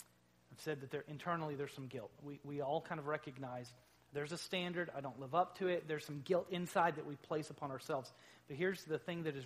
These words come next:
really kind of tricky about relational dynamics is, um,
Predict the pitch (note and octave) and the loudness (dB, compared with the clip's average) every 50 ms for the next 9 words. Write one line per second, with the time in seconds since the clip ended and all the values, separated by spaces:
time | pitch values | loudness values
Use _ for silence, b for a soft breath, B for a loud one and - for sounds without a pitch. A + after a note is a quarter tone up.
0 | C3 D#3 F3 F3+ F3+ G3 F#3+ - G3 F#3 F3 - - F#3 D#3+ - - D3 C#3+ C3+ | -2 0 0 2 2 0 0 -2 -2 -2 -2 -2 -2 -2 -2 -2 -2 -4 -2 0
1 | C#3 C#3 C#3 - D3 C#3 C#3 C#3 C#3 - - D3 C3+ C3 C3 C3+ C3 C3 C3 C3 | 0 0 0 -2 -2 -2 0 -2 -2 -4 -6 -6 -6 -4 -4 -4 -4 -4 -4 -6
2 | B2 A#2 A2 - - - B B B B B B B B - D3 C#3+ C#3+ C3+ - | -6 -8 -10 -12 -14 -16 B B B B B B B B -4 -2 0 0 -2 -4
3 | - - D3 C#3 B2+ A#2+ | -4 -4 -2 -2 -2 -2